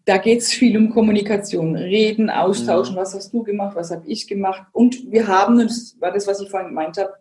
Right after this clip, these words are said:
Speaker 1: Profis an Bord geholt, die eben in organisierten Erfahrungsaustauschen oder auch in kurzen Seminarsequenzen nochmal herausgearbeitet haben, erarbeitet haben mit den Kolleginnen und Kollegen, auf was es jetzt grad ankommt.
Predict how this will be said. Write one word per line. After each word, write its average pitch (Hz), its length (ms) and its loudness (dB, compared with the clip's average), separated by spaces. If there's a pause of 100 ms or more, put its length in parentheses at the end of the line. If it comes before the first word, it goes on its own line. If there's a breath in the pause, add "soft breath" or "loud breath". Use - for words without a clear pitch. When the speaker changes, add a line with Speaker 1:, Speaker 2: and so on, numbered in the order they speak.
(320)
Speaker 1:
Profis 240 380 2
an 196 220 -2
Bord 202 240 0
geholt, 202 380 0
die 190 220 -4
eben 190 200 2
in 185 440 0
organisierten 185 760 0
Erfahrungsaustauschen 180 1040 -2
oder 180 420 2
auch 180 140 4
in 175 240 -10
kurzen 190 320 -2
Seminarsequenzen 180 960 -2
nochmal 175 600 0 (480 loud breath)
herausgearbeitet 175 1000 0
haben, - 280 -2
erarbeitet 170 680 0
haben 165 320 2
mit 175 200 -4
den 170 240 0
Kolleginnen 165 680 -8
und - 60 -20
Kollegen, 160 500 -6 (300 soft breath)
auf 156 160 -6
was 175 160 -2
es 165 160 -10
jetzt 160 220 -4
grad 160 280 0
ankommt. 139 600 -6